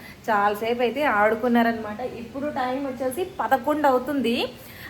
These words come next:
అయితే ఇంకా ఈరోజు సాటర్డే కాబట్టి ఇంకా కొన్ని రోజుల నుంచి చాలా బిజీగా ఉన్నారని చెప్పాను కదా. So, నిన్న, ఆ, ఫ్రైడేకి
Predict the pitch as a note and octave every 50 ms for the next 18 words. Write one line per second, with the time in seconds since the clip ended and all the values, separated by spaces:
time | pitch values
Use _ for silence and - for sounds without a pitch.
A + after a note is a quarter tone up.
0 | - - C4+ C4+ B3 C#4+ G#4 B4 B4 G4+ D4+ B3+ A#3 A#3+ B3 C#4 C#4 C4+ C4 B3+
1 | C4+ C#4 C4+ C4+ C4+ A#3 A3+ A3+ A#3 A#3 C4 B3+ B3 A#3+ A#3+ A#3+ A#3+ - F#4+ G#4+
2 | - - - A#3 A#3 A#3 A#3 C4 A#3 A3 A3+ G#3+ G#3+ A3+ B3 A#3+ A#3+ C4+ C4+ -
3 | B3 G3+ F#3 G3 A3 - A#3 G#3 F#3 G#3+ A#3 A#3 B3 A#3 A3+ A#3 A3+ A3+ A3+ A3+
4 | A#3+ A3 - - G3+ F#3+ F#3+ F3+ F3+ E3+ F3+ A#3+ A4+ B4 - - - - - -
5 | - - - B3 A#3 A#3 A#3 A3+ A3+ A3+ A3+ A3 A3 A3 A3 A3 A3 A#3 A#3+ A#3
6 | A#3 A3+ A#3 - - G3 G3 G3 G3 G3 G3 F#3+ F#3+ F#3+ F#3+ F#3+ F#3 F#3 F#3 F#3
7 | F#3 F#3 - G#3+ G3 G3+ G#3 A#3 A#3 A#3 - D4+ F#4 G4